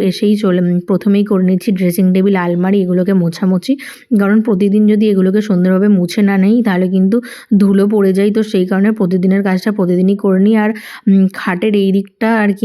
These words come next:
আমার একটু মোছাই হচ্ছিল না কিছুদিন ধরে, এতটা ধুলো পড়েছিল, তো সেই কারণে একটু কলিন দিয়ে সুন্দরভাবে মুছে নিলাম। এখন আমার এদিকে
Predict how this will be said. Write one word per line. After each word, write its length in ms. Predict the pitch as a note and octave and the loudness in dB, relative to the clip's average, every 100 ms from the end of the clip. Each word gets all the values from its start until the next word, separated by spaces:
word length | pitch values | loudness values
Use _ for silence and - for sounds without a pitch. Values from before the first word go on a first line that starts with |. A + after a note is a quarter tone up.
| G#3 | 0
আমার 120 | G3+ G3 | 0 -2
একটু 140 | A#3+ G#3+ | 0 2
মোছাই 320 | F3 E3+ A3 A3 | 2 0 0 2
হচ্ছিল 300 | G#3 - G3 G3+ | 0 -2 0 2
না 60 | |
কিছুদিন 380 | G#3+ G3 - G3+ G3 | 2 -2 -2 0 2
ধরে, 160 | G#3 G#3 | 2 0
এতটা 240 | F#3+ G3 A3 | -4 -4 -2
ধুলো 240 | F3+ F#3 F#3 | 0 0 0
পড়েছিল, 320 | F#3+ F#3+ A3 B3 - - | 0 0 -2 -2 -8 -10
তো 60 | - | -6
সেই 180 | G#3+ G#3 G3 | -2 -2 0
কারণে 180 | F#3 G3 | 0 0
একটু 120 | G#3 A3 | -2 -2
কলিন 260 | F#3+ F3+ F#3 | -2 0 2
দিয়ে 120 | G3+ | 0
সুন্দরভাবে 460 | G#3+ G3 F3+ F#3 G3+ G3+ | 0 0 2 2 2 2
মুছে 220 | F3 - | 0 0
নিলাম। 220 | F#3+ G3 G#3+ G#3 | 0 2 2 0
এখন 200 | G#3 A#3 | 0 2
আমার 240 | A3 A3 A3 | 4 2 2
এদিকে 360 | G3 F#3 G#3 | 2 0 0